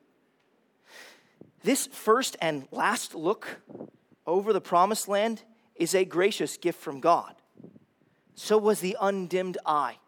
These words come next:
and the unabated vigor. For even though Moses would not enter into the land, he believed that there was an eternal promised land, which his Redeemer would bring him into.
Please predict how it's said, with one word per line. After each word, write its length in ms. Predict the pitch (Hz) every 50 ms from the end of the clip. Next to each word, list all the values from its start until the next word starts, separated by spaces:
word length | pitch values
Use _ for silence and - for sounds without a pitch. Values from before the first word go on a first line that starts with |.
| _ _ _ _ _ _ _ _ _ _ _ _ _ _
and 160 | - 156 160
the 100 | 175 196 -
unabated 500 | - 196 202 208 170 190 185 180 175 147 135 127
vigor. 320 | 175 190 160 147 123 - - _ _ _ _ _ _ _ _ - - - - -
For 160 | - - 196 233
even 320 | 214 226 254 311 311 320
though 160 | 285 262 254
Moses 460 | 226 214 226 247 277 240 285 - - -
would 180 | 214 254 226
not 180 | 247 247 240 247 240
enter 260 | 233 226 - 233 240
into 240 | 233 226 220 214 233
the 80 | 226
land, 220 | 233 240 233 220 196
he 260 | - - 233 262 269
believed 580 | 208 226 202 190 202 202 220 247 269 269 - - - - - - _ _ _
that 180 | - 156 156 -
there 180 | 185 220 233
was 220 | 233 226 226 214 202
an 80 | 220
eternal 460 | 214 214 - - - 208 208 202 196
promised 460 | 185 - 190 175 175 165 156 - - 165
land, 200 | 156 143 143 135 _
which 220 | - 180 180 - -
his 260 | 185 240 277 - -
Redeemer 500 | 247 226 180 214 233 247 240 254 247 240 - - - -
would 220 | 160 160 - -
bring 260 | - 196 226 254 254
him 360 | 233 139 147 190 196 196 196 190 - _ _ _ _ _
into. 440 | 196 190 185 170 - - - 147